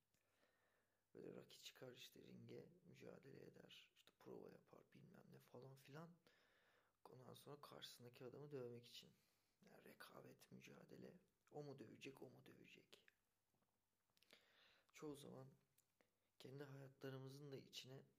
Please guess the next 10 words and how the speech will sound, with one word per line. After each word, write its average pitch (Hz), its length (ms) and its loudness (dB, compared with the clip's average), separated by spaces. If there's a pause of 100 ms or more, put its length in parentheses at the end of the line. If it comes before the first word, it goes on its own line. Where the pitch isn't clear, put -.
böyle 123 360 4
çektik. - 580 -2 (180)
Çünkü - 300 -2 (1300)
Rocky 120 400 -4
mesela 117 260 -6 (120)
doksanlar 139 680 2
filmidir. - 640 -10 (1900)
Doksanlar 135 520 0
mıydı 131 220 -2
lan? 131 120 0